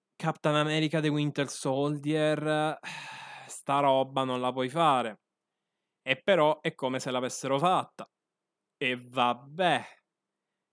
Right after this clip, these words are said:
Captain Marvel non è piaciuta a nessuno, è partito uno scandalo allucinante perché il film era ultra femminista che non c'avete idea.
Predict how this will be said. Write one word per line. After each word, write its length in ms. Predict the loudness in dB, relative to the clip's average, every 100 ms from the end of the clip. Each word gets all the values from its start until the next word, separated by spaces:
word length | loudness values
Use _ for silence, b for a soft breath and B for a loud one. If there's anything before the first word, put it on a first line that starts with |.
| -2
Captain 480 | 2 2 0 -2 -2
Marvel 960 | 0 2 2 0 -2 -6 -6 -6 -12 -14
non 300 | -8 -4 -2
è 140 | -4
piaciuta 380 | -6 -8 -4 -2
a 20 |
nessuno, 840 | -2 -4 -6 -4 -2 -2 -2 -6 -8
è 180 | -10 -4
partito 460 | -4 -4 -12 -8
uno 120 | -8
scandalo 680 | -8 -10 -6 -4 -2 0 2
allucinante 720 | 4 2 0 -2 -4 -4 -2
perché 240 | -2 -2 -4
il 120 | -6
film 280 | -4 -2 0
era 200 | -2 0
ultra 500 | 2 4 2 2 0
femminista 920 | 2 2 2 2 2 2 0 0 -2 0
che 160 | 0
non 260 | 0 0 -2
c'avete 600 | -4 -4 -2 0 0 0
idea. 600 | 0 0 2 2 2